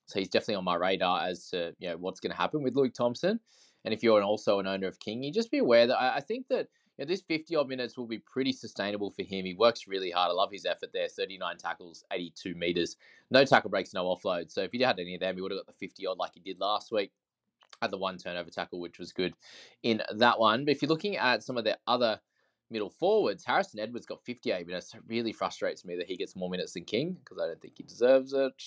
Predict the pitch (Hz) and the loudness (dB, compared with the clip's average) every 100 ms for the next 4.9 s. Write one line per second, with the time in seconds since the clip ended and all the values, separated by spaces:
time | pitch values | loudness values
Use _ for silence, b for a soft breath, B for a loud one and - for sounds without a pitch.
0 | - 123 131 117 110 95 92 90 90 90 | -10 -6 2 6 6 4 -2 -8 -6 -2
1 | 90 80 _ b b _ - 107 92 82 | -2 -4 _ b b _ -4 -2 -4 -10
2 | - _ 107 92 98 92 104 107 110 90 | -20 _ -6 -6 -8 -8 -4 -2 -2 -2
3 | 101 87 85 92 87 90 85 - 87 - | -6 -6 -8 -10 -8 -8 -8 -8 -8 -6
4 | 90 80 82 78 107 113 - 196 190 | -6 -2 -2 2 4 6 6 4 4